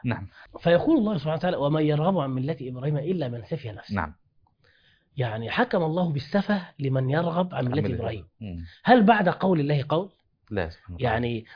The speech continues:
Speaker 2: الله سبحانه وتعالى
Speaker 1: حق
Speaker 2: رب ال-،
Speaker 1: القول قول
Speaker 2: آه،
Speaker 1: ربي سبحانه
Speaker 2: بس سبحانه
Speaker 1: وتعالى.
Speaker 2: وتعالى.
Speaker 1: نعم.
Speaker 2: فربنا سبحانه وتعالى وصف المعرض عن ملة إبراهيم أو عن الإسلام بأوصاف.
Speaker 1: نعم.
Speaker 2: وصفهم بالسفه. سيقول: "السفهاء من الناس ما ولوا عن قبلتهم". وأيضًا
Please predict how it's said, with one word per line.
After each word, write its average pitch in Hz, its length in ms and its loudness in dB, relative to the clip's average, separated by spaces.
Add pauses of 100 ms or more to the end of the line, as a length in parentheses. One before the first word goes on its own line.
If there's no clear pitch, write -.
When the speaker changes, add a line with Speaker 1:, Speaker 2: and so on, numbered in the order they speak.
(140)
Speaker 2:
الله 160 260 4
سبحانه 170 420 0
وتعالى 151 460 2
Speaker 1:
حق 175 60 8
Speaker 2:
رب 220 180 6
ال-، - 120 8
Speaker 1:
القول 165 360 6
قول 180 180 8
Speaker 2:
آه، 143 60 8
Speaker 1:
ربي 113 260 2
سبحانه 135 240 2
Speaker 2:
بس 98 60 -2
سبحانه 87 240 2
Speaker 1:
وتعالى. 147 200 0
Speaker 2:
وتعالى. - 20 4
Speaker 1:
نعم. 80 100 -4 (300)
Speaker 2:
فربنا 180 400 4
سبحانه 190 240 -2
وتعالى 226 220 2
وصف 170 480 2
المعرض 151 520 2
عن 127 120 -2
ملة 151 340 2
إبراهيم 123 340 2
أو 120 140 0
عن 117 100 -4
الإسلام 151 560 -4
بأوصاف. 127 580 -4 (200)
Speaker 1:
نعم. 82 220 -8 (240)
Speaker 2:
وصفهم 160 480 0
بالسفه. 139 400 -2 (1120)
سيقول: 185 400 0
"السفهاء 147 500 2
من 143 140 0
الناس 139 300 0
ما 131 100 -4
ولوا 123 300 -2
عن 120 60 -6
قبلتهم". 123 460 -8 (400)
وأيضًا 147 320 4